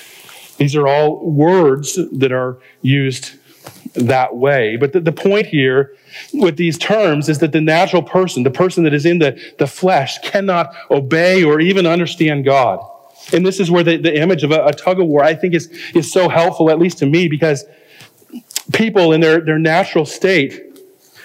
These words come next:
there's, there's nothing, there's nothing for the flesh to play tug-of-war against. There, there's no spirit to drive or lead them.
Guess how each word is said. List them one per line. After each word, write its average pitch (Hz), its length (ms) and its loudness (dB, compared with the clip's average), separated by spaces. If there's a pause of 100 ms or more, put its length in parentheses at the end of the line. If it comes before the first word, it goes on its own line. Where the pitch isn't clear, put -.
(240)
there's, 156 260 -4 (680)
there's 143 200 -2
nothing, 147 880 -2 (1500)
there's 120 180 -2
nothing 156 260 -2
for 143 120 -4
the 131 100 -2
flesh - 600 -4
to - 80 -4
play 123 280 -2
tug-of-war 120 560 -2
against. 101 720 -6 (1900)
There, 131 100 0
there's 127 220 -8
no 131 180 0
spirit 131 520 -2
to - 80 -10
drive 110 480 0
or 110 100 -4
lead 104 260 -2
them. 104 300 -6